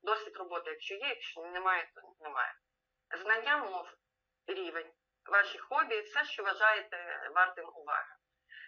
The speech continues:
І також вкажіть, е, бажаний рівень заробітної плати на навчально-випробувальний період та після.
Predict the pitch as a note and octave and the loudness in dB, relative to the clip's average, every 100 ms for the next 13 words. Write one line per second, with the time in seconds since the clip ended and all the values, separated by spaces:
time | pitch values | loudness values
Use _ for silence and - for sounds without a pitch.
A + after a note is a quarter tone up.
0 | - _ A#3+ C#4 C#4+ C4 C4 A#3 - G#3+ | -20 _ -4 -4 4 6 6 -4 -4 -4
1 | G#3 A3 - - F#3+ F3+ F3 E3+ G#3+ A3 | -2 -6 -8 -12 -10 -8 -8 2 6 6
2 | G#3+ F#3+ F3+ F#3+ B3+ A3+ F#3 G3 G3+ F#3+ | 4 -6 -6 -4 -4 -4 2 4 4 0
3 | - F3 E3+ D#3+ D3+ - D3+ _ _ F3 | -8 -10 -4 0 0 -2 -12 _ _ 0
4 | G3 G3 F#3+ G#3+ A3 A3 F3 - F#3 G#3 | 2 2 0 2 2 2 -6 -4 -4 -2
5 | A3+ A3 G#3+ G#3+ G3+ G3+ - B3 - D4 | -4 -4 -4 -4 -4 -6 -4 -6 -6 -16
6 | - | -18